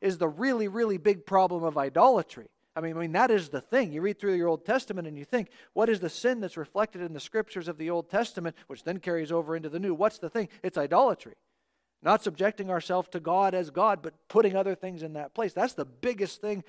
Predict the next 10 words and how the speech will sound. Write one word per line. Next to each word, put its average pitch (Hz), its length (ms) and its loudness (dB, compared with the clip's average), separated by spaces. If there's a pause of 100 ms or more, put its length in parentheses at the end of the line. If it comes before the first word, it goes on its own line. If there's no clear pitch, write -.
(160)
of 165 120 0
all. 226 100 4
That's 180 200 0
at 175 100 -10
the 160 80 -12
center 196 320 -2
of 151 100 0
all 262 260 10
sins, 117 380 -12
ultimately. 156 600 -4